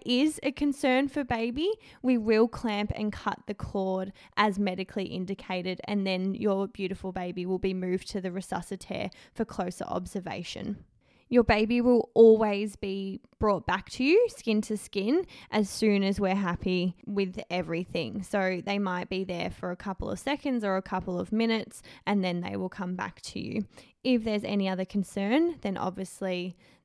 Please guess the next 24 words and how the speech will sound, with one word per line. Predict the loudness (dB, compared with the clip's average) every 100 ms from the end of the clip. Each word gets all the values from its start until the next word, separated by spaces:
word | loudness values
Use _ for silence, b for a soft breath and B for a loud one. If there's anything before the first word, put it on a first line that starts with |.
| _
the | -2 -2 -2
medical | -2 -4 -4 -4 -4
management | -2 -4 -4 -4 -2
will | -2 -4
kick | -6 -10 -10 -8
in | -2 0 -2 B B -10
and | -6 -4 -4 -6 -8 -12 _ _ _ _
other | 0 0
people | -2 -2 -2
will | -4
come | -2 -4
and | -4
support | -4 -2 2 2
your | 2
baby, | -4 -4 -4 -2 -2 -4 -8 _ _ _
and | -6 -6
your | -2
baby | -2 -2
may | -4 -4
have | -6 -8
to | -10
be | -10
transferred | -8 -8 -8 -6 -4 -4 -6
out. | -10